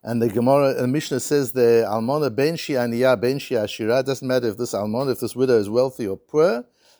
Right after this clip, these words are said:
ein memashkinin ota, you can't take this as, as security. Shneimar lo tachbol beged almana. Tan Rabbanan. The Gemara says we learned in a brisa, Almana ben shi aniyah ben shi as-, ashira ein memashkin ota. It doesn't matter whether it's,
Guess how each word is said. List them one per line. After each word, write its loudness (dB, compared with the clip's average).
ein 0
memashkinin -2
ota, 0
you -4
can't -4
take -2
this -6
as, -4
as -6
security. -4
Shneimar 2
lo 2
tachbol -2
beged 0
almana. -2
Tan 2
Rabbanan. 2
The -20
Gemara -6
says -12
we -4
learned -4
in -6
a -8
brisa, -8
Almana 2
ben 0
shi -4
aniyah 2
ben -2
shi -6
as-, -8
ashira -4
ein -2
memashkin -8
ota. -2
It -14
doesn't -6
matter 0
whether 0
it's, -12